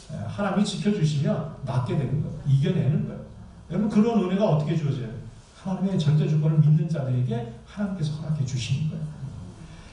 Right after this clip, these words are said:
여러분, 이사야서 사십삼 장 일 절, 이 절에 보면 이렇게 오늘 말씀이 시작이 돼요. "야곱아, 너를 창조하신 여호와께서 지금 말씀하십니다. 이스라엘아, 너를 지으신 이가 말씀하십니다."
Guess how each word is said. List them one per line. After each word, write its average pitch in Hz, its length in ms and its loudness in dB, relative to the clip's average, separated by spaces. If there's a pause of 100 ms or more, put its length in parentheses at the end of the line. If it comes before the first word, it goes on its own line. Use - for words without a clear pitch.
(120)
여러분, 160 180 10
이사야서 156 540 4
사십삼 151 400 4
장 160 180 4
일 185 140 -4
절, 165 240 0
이 139 80 0
절에 151 220 2
보면 135 560 0 (100)
이렇게 147 300 4
오늘 131 380 0
말씀이 127 300 0
시작이 123 320 0
돼요. 107 300 -2
"야곱아, 135 540 4 (320)
너를 156 240 4
창조하신 202 500 0
여호와께서 160 580 2
지금 147 320 4
말씀하십니다. 107 840 0 (280)
이스라엘아, 131 520 2
너를 156 360 4
지으신 143 440 -2
이가 - 440 -2
말씀하십니다." 147 800 0